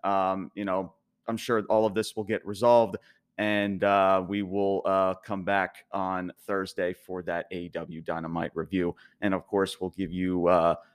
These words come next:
more updates, um, in regard to this situation, um,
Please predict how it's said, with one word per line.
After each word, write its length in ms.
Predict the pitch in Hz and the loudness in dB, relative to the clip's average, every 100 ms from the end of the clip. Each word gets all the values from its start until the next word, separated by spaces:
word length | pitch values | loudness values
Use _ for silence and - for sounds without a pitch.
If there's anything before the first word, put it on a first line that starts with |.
| _ | _
more 220 | 117 135 131 | 4 6 6
updates, 800 | 127 - 120 113 - - - - | 4 4 2 2 -2 -6 -6 4
um, 240 | 110 107 | 6 6
in 140 | 107 104 | 4 0
regard 400 | 101 107 104 101 | 2 4 4 2
to 140 | 104 | -4
this 180 | 101 - | -4 -4
situation, 720 | - - 98 98 - 98 90 - _ _ _ - | -8 -4 -2 -2 -2 -6 -6 -8 _ _ _ 4
um, 540 | 101 98 87 90 90 | 6 6 6 4 0